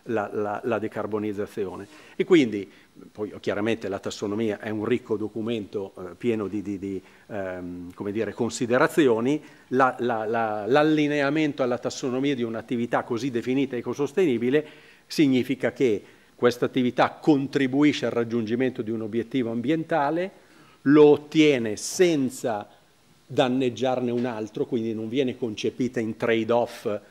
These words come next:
tra, come dire, eh, favorendone uno e, e, e andando invece a lederne un altro, e poi ovviamente il tutto avviene all'interno di un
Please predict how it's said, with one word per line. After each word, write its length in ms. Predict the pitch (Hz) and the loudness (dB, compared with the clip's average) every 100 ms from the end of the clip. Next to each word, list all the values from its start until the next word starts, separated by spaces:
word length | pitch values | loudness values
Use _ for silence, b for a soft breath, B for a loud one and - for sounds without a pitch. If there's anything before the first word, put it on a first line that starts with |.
| B | B
tra, 480 | - 117 117 110 - _ | -2 2 2 0 -16 _
come 200 | - 107 | -6 -4
dire, 400 | 107 117 113 104 | 0 0 0 -4
eh, 220 | - 107 107 | -6 -8 -8
favorendone 720 | - 123 117 127 120 117 113 | 0 2 2 0 0 0 2
uno 440 | 123 120 107 107 | 2 2 0 -4
e, 200 | - 117 - | -2 -4 -2
e, 200 | 110 110 | -4 -2
e 120 | 120 | -4
andando 400 | 110 113 120 113 | -2 0 0 0
invece 380 | 113 120 117 113 | -2 -2 -2 -2
a 20 | |
lederne 540 | 110 123 107 113 110 117 | 2 2 2 0 0 0
un 140 | 156 | 0
altro, 520 | 120 110 - 160 185 B B B | 0 -2 -2 0 0 B B B
e 100 | - | 4
poi 200 | - 117 | 4 4
ovviamente 640 | 131 180 123 107 104 131 131 B _ | 4 4 2 -4 -2 -2 -2 B _
il 220 | - 131 - | -12 -12 2
tutto 360 | 151 - 143 127 | 2 4 2 4
avviene 520 | 123 147 110 107 120 | 2 2 0 0 -2
all'interno 640 | 127 113 131 131 104 110 123 | -2 -2 -2 0 -2 -2 -4
di 80 | 110 | -4
un 400 | 107 107 113 | -4 -6 -8